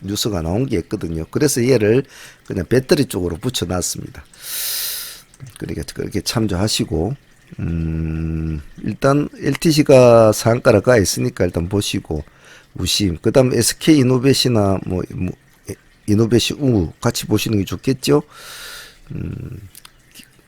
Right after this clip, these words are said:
어, 미국에 있는 기아차 공장 옆에, 어, 가까운 곳에 에스케이 이노베이션 그것도 공장이, 배터리 공장이 있는 모양인가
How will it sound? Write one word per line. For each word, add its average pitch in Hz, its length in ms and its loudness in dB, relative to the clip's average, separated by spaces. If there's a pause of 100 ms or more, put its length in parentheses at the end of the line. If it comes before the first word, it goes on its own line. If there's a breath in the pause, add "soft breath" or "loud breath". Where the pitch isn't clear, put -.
(160)
어, 101 120 2
미국에 170 320 6
있는 127 180 4
기아차 151 520 2
공장 131 400 2
옆에, 131 420 6 (200)
어, 95 120 -6
가까운 127 460 0
곳에 180 460 4
에스케이 110 380 0
이노베이션 107 580 2
그것도 95 360 -2
공장이, 98 420 0
배터리 113 280 0
공장이 92 360 2
있는 92 160 0
모양인가 104 420 2